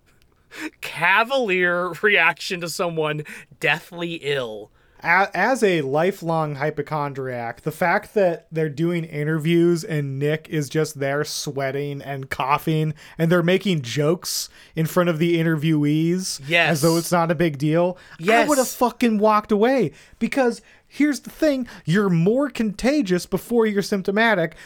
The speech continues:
Speaker 2: so Zach and Aaron are probably also sick,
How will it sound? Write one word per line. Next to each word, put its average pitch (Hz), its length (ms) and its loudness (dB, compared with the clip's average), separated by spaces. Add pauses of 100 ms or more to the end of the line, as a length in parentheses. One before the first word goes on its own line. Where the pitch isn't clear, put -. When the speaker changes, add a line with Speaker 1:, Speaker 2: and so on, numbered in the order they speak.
(120)
Speaker 2:
so 226 260 0
Zach 233 520 0
and 202 460 -2
Aaron 214 500 2
are 220 160 2
probably 220 720 2
also 226 380 2
sick, 240 580 0